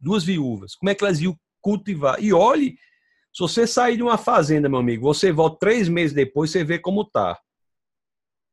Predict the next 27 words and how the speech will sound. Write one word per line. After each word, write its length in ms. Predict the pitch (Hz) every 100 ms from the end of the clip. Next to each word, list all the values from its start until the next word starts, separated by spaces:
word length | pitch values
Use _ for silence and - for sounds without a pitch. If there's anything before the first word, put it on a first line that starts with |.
| _
Né? 180 | 113 160 -
O 100 | 151
mato 320 | 160 190 -
tomou 280 | 196 185 -
conta 220 | 190 175
de 200 | 165 151 -
tudo, 420 | 190 220 202 196 _ _ _ _ _ _ _ _ _ _
né? 160 | 117 151 156 _ _ _
Tá 120 | 151
tudo 400 | 143 - 240 196
diferente. 500 | 214 - 214 147 131
Você 220 | 156 -
imagina 340 | 214 214 165 190
você 120 | 214
voltar 420 | 196 196 196 190
de-, 460 | 165 120 170 196 -
uma, 340 | 196 240 175 -
pelo 240 | 240 294
menos 280 | 208 226 185
uma 180 | 220 247
década 520 | 135 147 - 185 185
depois, 480 | 190 160 113 95 - - - _ -
como 160 | 135
elas 240 | 139 147 127
voltaram 420 | 139 139 131 131
pra 160 | 147
lá. 320 | 127 101 85